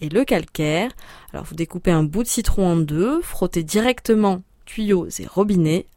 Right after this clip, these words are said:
rincez, ça brille. Le citron est aussi un très bon désinfectant, de quoi dire adieu à vos produits de ménage chimiques, polluants, nocifs et coûteux. Le citron va vous permettre de combattre les moisissures, particulièrement sur les joints où elles ont une fâcheuse tendance à se développer.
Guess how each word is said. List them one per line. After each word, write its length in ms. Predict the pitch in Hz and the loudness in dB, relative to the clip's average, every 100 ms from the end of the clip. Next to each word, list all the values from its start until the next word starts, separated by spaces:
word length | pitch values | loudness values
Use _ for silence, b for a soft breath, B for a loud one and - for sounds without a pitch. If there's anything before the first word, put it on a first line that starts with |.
| - | -10
rincez, 540 | 143 143 - - 214 - _ | -6 -6 -4 -2 -2 -6 _
ça 260 | - - 139 | -14 -12 -12
brille. 680 | - 151 185 202 165 131 165 - _ _ _ _ 214 | -8 0 4 4 2 -6 -12 -16 _ _ _ _ -4
Le 100 | 240 | -2
citron 360 | 277 - 277 | -2 2 4
est 140 | 262 196 | 6 4
aussi 180 | - | 4
un 120 | 156 139 | 0 -2
très 160 | - | -6
bon 160 | - 160 | -2 -2
désinfectant, 840 | 139 139 147 165 - - 240 262 | 0 -4 -4 -4 0 4 4 4
de 280 | 190 - 269 | 2 0 -2
quoi 220 | - 170 | -2 -4
dire 240 | 160 185 | -2 -2
adieu 220 | 156 180 208 | 0 2 2
à 20 | |
vos 100 | 165 | 2
produits 280 | - 160 175 | 0 0 2
de 40 | |
ménage 280 | 160 165 190 | 2 2 2
chimiques, 640 | - 139 131 170 208 196 | -2 -4 -2 2 2 0
polluants, 480 | - 151 143 180 196 | 0 0 4 4 4
nocifs 420 | 156 143 - 247 | 2 0 -2 -2
et 60 | 185 | -4
coûteux. 380 | - - - - - B B B B B | -4 -6 -8 -10 -14 B B B B B
Le 80 | - | -12
citron 460 | - - - 165 175 | -10 -4 2 4 4
va 100 | 156 | 2
vous 140 | 151 | -2
permettre 280 | 151 170 208 | 0 0 0
de 60 | 170 | -2
combattre 460 | - 147 151 - | -2 -4 -4 -6
les 80 | - | -8
moisissures, 840 | 143 139 131 156 156 - 285 311 - _ - | -6 -6 -4 -4 -6 -4 -4 -6 -8 _ -16
particulièrement 800 | - - - - - 170 160 220 | -12 -12 -12 -12 -4 0 2 2
sur 160 | 247 190 | 4 4
les 140 | 156 | 4
joints 260 | 160 196 262 | 2 0 4
où 100 | 214 | 4
elles 160 | - 160 | 4 0
ont 40 | |
une 180 | - 147 | -4 -4
fâcheuse 400 | - 151 180 - | -4 -2 -4 -2
tendance 380 | 170 185 247 165 | 0 2 0 0
à 40 | |
se 140 | - | -2
développer. 640 | 147 156 185 165 151 143 | 0 2 4 2 -2 -4